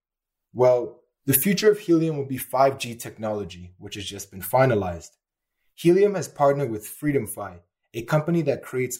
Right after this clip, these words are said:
open source five G devices. Through this partnership, Helium and FreedomFi will create a five G L T E network where every house can basically have a miniature cell tower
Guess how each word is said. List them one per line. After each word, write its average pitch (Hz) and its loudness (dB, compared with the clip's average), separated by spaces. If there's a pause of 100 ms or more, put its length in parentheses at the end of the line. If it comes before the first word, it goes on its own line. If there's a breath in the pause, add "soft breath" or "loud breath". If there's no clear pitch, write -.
open 143 -2
source 127 -2
five 107 -2
G 101 -10
devices. 104 2 (520)
Through 147 6
this 202 4
partnership, 107 0 (300)
Helium 170 4
and 135 -4
FreedomFi 139 0
will 107 -4
create 123 0
a 104 -2
five 135 2
G 127 -6
L 127 4
T 143 -4
E 151 0
network 98 -2 (240)
where 117 0
every 143 0
house 123 -2
can 117 -6
basically 120 -2
have 117 0
a 104 -8
miniature 127 -4
cell 107 -2
tower 98 -10